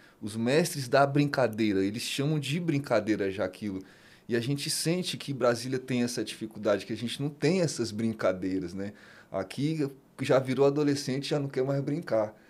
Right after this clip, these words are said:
E a gente vê pelo Brasil todo que não, que a brincadeira é pra todas as idades. Quando as pessoas brincam, elas sorriem, né? Você vê pelo exemplo da quadrilha. Quando a gente faz a quadrilha, não fica um sério, tá todo mundo com um sorrisão lá na orelha, brincando, pulando, sorrindo, né?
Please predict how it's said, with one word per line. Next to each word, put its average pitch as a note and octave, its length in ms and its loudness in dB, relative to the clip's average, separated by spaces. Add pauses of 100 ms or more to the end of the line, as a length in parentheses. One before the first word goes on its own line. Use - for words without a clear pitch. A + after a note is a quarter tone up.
(300)
E G#2+ 120 0
a - 20 0
gente A#2 320 -2
vê A#2+ 320 0
pelo B2 240 -4
Brasil A#2 380 2
todo B2+ 260 -6
que - 140 -6
não, B2 240 2
que B2 120 -4
a B2+ 60 0
brincadeira A2+ 540 -2
é B2 40 -2
pra A#2 160 -4
todas B2+ 400 -4
as C3 160 0
idades. G2+ 540 2
Quando A#2 220 -4
as A2+ 100 -4
pessoas G#2+ 460 -4
brincam, G#2 420 0
elas G2 180 -4
sorriem, G#2 800 0 (320)
né? G#2 140 2
Você A#2+ 420 0
vê B2+ 140 4
pelo D#3 340 4
exemplo C3+ 300 2
da D3+ 100 4
quadrilha. B2 600 4
Quando A#2 200 -2
a - 20 0
gente B2 200 -2
faz D3+ 180 4
a D3 60 0
quadrilha, D3+ 260 4
não F#3 160 0
fica G#3 320 0
um G#3 240 4
sério, E3 420 6
tá - 140 0
todo D3 260 0
mundo D#3+ 200 2
com D#3+ 100 -6
um C#3+ 40 0
sorrisão C3+ 560 4
lá C3+ 100 4
na D#3+ 100 6
orelha, B2 400 8
brincando, A#2 540 2
pulando, A2+ 500 2
sorrindo, A2 560 2
né? G#2+ 200 0